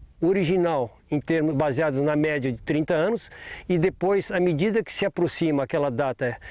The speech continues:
estimada pelo, pela média de trinta anos, a, utilizando os dados da safra. E com isso, então, o produtor pode, digamos, numa primeira instância, fazer um planejamento global, mais de longo prazo, e quando chegar mais próximo, ele começar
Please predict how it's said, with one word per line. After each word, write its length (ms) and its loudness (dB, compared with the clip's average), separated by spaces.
estimada 760 0
pelo, 220 2
pela 220 0
média 200 2
de 60 0
trinta 300 0
anos, 340 0
a, 320 -2
utilizando 720 2
os 140 2
dados 420 0
da 140 0
safra. 420 -4
E 80 0
com 240 2
isso, 300 2
então, 300 0
o 60 -2
produtor 460 0
pode, 400 0
digamos, 440 0
numa 200 2
primeira 300 2
instância, 360 -2
fazer 200 0
um 80 0
planejamento 760 0
global, 500 0
mais 240 -2
de 100 -2
longo 240 0
prazo, 480 -2
e 100 0
quando 280 2
chegar 360 0
mais 240 0
próximo, 580 -4
ele 240 0
começar 640 -2